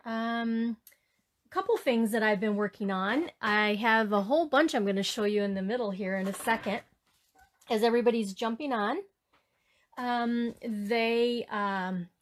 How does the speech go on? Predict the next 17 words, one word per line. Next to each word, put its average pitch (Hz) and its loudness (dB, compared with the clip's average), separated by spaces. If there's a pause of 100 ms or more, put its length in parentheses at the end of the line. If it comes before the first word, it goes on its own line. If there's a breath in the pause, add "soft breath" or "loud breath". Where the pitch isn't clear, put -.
(140)
anyway, 247 6
I've 208 4
been 220 0
having 220 0
some 196 -6
fun. 180 -8
So, 240 -10
hey, 262 4
I 214 2
see 240 -4
Nancy 233 0
and 233 0
Taryn 226 0
jumped 226 -2
on. 226 -2
Hello, 214 0
hello. 269 0